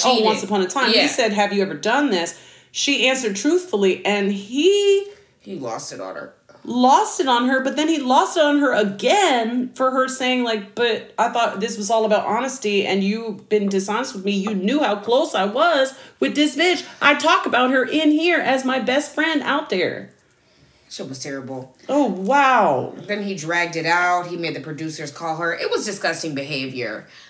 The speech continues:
Speaker 2: Um, and he didn't come on the reunion to get red for filth.
Speaker 1: He would have
Speaker 2: And
Speaker 1: been red for filth.
Speaker 2: because
Speaker 1: And that's how you know it's bad, when the white girls get up there and they, they, they eviscerate your ass. Why?
Speaker 2: Mm.
Speaker 1: Because you deserve that shit.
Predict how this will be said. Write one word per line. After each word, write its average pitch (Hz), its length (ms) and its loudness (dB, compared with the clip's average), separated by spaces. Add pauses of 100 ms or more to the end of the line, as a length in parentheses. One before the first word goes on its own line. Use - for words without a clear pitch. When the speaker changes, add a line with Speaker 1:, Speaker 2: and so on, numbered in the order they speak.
Speaker 2:
Um, 151 260 -2
and 160 80 -6
he 220 120 -6
didn't 190 220 -2
come 156 180 -6
on 139 120 -4
the 131 80 -4
reunion 131 540 -6
to 143 100 -12
get 120 260 -12
red 131 240 -10
for 135 120 -16
filth. 127 520 -10
Speaker 1:
He 285 160 4
would 277 180 2
have 247 80 0
Speaker 2:
And - 0 -
Speaker 1:
been 165 160 2
red 135 200 0
for 147 80 -12
filth. 131 300 -2
Speaker 2:
because 156 540 -2
Speaker 1:
And 196 80 6
that's 294 160 4
how 285 80 2
you 202 120 0
know 202 160 4
it's 196 80 2
bad, 151 240 4
when 143 80 -2
the 143 80 -4
white 170 200 -2
girls 151 160 -2
get 143 140 -4
up 127 120 -4
there 135 180 -2
and 123 80 -2
they, 143 100 -2
they, 127 240 -2
they - 400 -4
eviscerate 117 540 -2
your 92 120 -4
ass. 107 240 -4
Why? 147 160 0
Speaker 2:
Mm. 180 40 -2
Speaker 1:
Because 180 280 0
you 208 60 -6
deserve 254 380 2
that 208 240 2
shit. - 420 -2